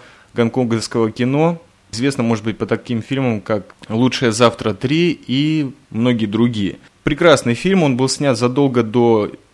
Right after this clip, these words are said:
«Ангелов Чарли». Это сказка, которую интересно смотреть и взрослым, и, возможно,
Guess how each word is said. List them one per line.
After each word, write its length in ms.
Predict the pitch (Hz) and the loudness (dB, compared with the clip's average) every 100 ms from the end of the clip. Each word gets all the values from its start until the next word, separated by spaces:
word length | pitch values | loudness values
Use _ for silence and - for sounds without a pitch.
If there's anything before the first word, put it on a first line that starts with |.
| _ | _
«Ангелов 400 | 120 120 107 110 | 0 0 0 -4
Чарли». 640 | - - 151 165 156 131 120 - _ _ _ | -2 2 4 4 2 0 -2 -16 _ _ _
Это 220 | 120 139 | -6 -4
сказка, 440 | 139 - 185 - 135 | -4 0 0 -2 -4
которую 360 | - 151 139 | -2 0 -2
интересно 420 | 135 143 143 131 | -2 -2 -4 -4
смотреть 480 | 120 131 127 139 135 | -2 -2 0 -2 -2
и 60 | 123 | -2
взрослым, 640 | 117 147 165 160 127 113 | -2 0 0 0 -2 0
и, 40 | 117 | 0
возможно, 760 | 113 107 113 135 127 120 104 | 0 -2 0 0 0 0 -2